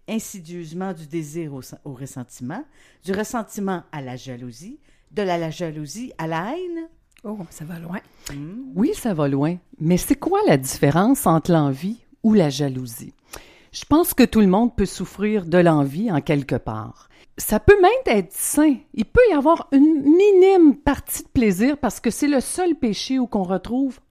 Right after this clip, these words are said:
Speaker 3: aucun plaisir. Il peut en avoir un petit peu. Quand ça débouche sur un but ou une motivation,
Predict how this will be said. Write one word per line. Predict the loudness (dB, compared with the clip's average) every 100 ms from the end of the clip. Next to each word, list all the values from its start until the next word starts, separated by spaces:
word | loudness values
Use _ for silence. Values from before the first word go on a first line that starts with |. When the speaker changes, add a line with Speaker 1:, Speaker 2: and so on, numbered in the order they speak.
| 2
Speaker 3:
aucun | 2 4 2
plaisir. | 2 -2 -2 -2 -2 -4 _ _
Il | _ 0
peut | 2
en |
avoir | 4 2
un | 2 0
petit | -4 -6
peu. | -2 -2 -4 _ -10 -10 -2
Quand | 0 2
ça | 2 0
débouche | 0 -2 -4 -6 -8 -14 -16
sur | -6 2 4
un | 4 6
but | 8 8
ou | 6 4
une | 6
motivation, | 4 2 0 2 2 0 -4 -2 -2